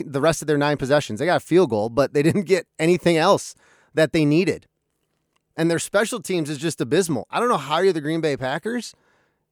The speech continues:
and you can let your special teams be that bad, because your special teams cost you the game. You had ten guys on the field when that last field goal was being kicked. Ten guys.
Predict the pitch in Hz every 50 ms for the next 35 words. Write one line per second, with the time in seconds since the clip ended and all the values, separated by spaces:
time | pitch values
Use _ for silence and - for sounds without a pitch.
0 | _ _ _ _ - 147 147 147 160 190 - - 202 160 151 143 151 180 - -
1 | 180 156 143 - - 151 147 139 - 185 160 - - 202 208 208 170 127 101 151
2 | 156 160 135 143 139 135 107 107 117 113 117 98 80 _ _ _ _ _ _ _
3 | _ _ _ _ _ _ _ _ _ - - 131 - 165 147 120 120 156 190 -
4 | - - 175 170 - 185 160 - - 175 160 151 147 127 - - - - 147 143
5 | 143 - - 147 143 123 127 107 123 120 101 85 85 _ - 180 165 - 226 226
6 | 208 156 - - - 175 196 208 196 165 156 151 160 160 139 120 107 - - _
7 | _ _ _ _ _ - 139 151 143 139 131 - - 143 147 165 180 196 170 170
8 | _ _ _ _ _ _ _ _ _ _ _ _ - - 147 151 151 147 143 135
9 | 127 151 139 143 143 - - - 147 151 139 135 117 131 127 120 120 110 98 113
10 | 123 110 101 - - 101 - - _ - _ _ _ _ _ _ _ _ _ _
11 | _ _ - - 175 180 180 160 139 107 80 - - - _